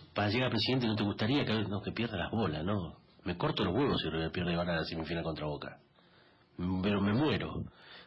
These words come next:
Para mí es lo más importante es estas alegrías que te da River. Y por eso es el más grande de la historia.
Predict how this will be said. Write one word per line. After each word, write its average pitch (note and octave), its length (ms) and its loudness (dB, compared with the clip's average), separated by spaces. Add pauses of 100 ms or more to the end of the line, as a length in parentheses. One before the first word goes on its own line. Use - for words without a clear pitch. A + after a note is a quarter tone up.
Para F#2 160 -4
mí C#3 160 2
es A2+ 260 -2
lo G2+ 80 2
más C3 220 2 (580)
importante G#2 760 0
es - 260 -2
estas - 260 -4
alegrías F2+ 460 2
que E2+ 100 -4
te E2 100 -4
da D#2 120 0
River. D2 400 -6 (680)
Y F#2 60 -8
por C#3 120 0
eso - 140 0
es - 100 0
el F#2 80 0
más F#2 140 2
grande G#2 220 2
de F2 80 2
la F2+ 40 2
historia. F2 440 0